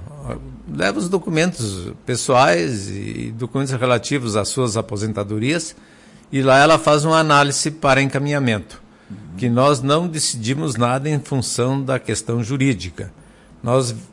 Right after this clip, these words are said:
vimos através de orientações quem realmente tem possibilidade de buscar esse, essa, essa revisão, e aí a partir daí se encaminha para um trabalho jurídico que daí foge à alçada da nossa associação.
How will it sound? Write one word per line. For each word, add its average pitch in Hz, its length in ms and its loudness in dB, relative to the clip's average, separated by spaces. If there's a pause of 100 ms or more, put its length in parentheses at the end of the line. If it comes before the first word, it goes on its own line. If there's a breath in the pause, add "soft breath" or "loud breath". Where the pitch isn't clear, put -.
vimos 147 480 0
através 113 540 0
de 113 100 -2
orientações 110 800 -2
quem 165 300 0
realmente 127 680 0
tem 139 320 0
possibilidade 127 1200 -2 (420 loud breath)
de 110 100 -4
buscar 117 640 0
esse, 104 400 -8
essa, 101 840 -8
essa 101 340 -10
revisão, 107 640 -2 (440 loud breath)
e 127 200 4
aí 135 160 6
a 143 60 4
partir 135 380 0
daí 127 200 4
se 151 140 -2
encaminha 135 520 2
para 127 260 2
um 135 80 -2
trabalho 120 400 2
jurídico 127 540 -4
que 151 100 -6
daí 131 220 2
foge 117 400 -2
à 127 40 0
alçada 113 440 -2
da 113 160 -2
nossa 107 300 -6
associação. 110 540 -6